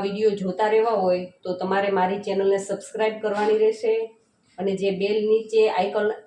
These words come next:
બેલ આઇકન આવે છે એમને પ્રેસ કરવાનું અને ખાસ લાઈક તો કરવાનું જ રહેશે. ઠીક છે, તો આ રીતે હવે આમને આપણે સારી રીતે મિક્સ કરી અને મુઠિયા વાળીશું.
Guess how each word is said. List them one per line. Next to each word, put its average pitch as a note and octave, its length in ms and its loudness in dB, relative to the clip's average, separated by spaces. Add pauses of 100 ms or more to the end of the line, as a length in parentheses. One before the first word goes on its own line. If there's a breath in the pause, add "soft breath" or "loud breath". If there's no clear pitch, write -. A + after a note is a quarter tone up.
(120)
બેલ A3+ 220 4
આઇકન A3+ 320 2
આવે C4+ 260 2
છે G3+ 120 -2 (400 loud breath)
એમને G3 260 0
પ્રેસ G3+ 320 -2
કરવાનું G#3+ 440 0 (880)
અને A3 240 2
ખાસ A#3+ 340 -2 (640)
લાઈક F3+ 360 0
તો A3 140 2
કરવાનું C4+ 400 2
જ B3+ 100 0
રહેશે. B3 240 -2 (680 loud breath)
ઠીક B3+ 240 -8
છે, C#4+ 100 -4 (400)
તો - 60 -16 (100)
આ G#3 140 0
રીતે A3 240 -2
હવે G3+ 220 0
આમને G3 200 2
આપણે G3+ 240 -2 (400)
સારી G3+ 220 -2
રીતે G3+ 240 0
મિક્સ G#3 240 -6
કરી B3 320 4
અને F3+ 200 0
મુઠિયા F#3 360 0
વાળીશું. F3+ 380 0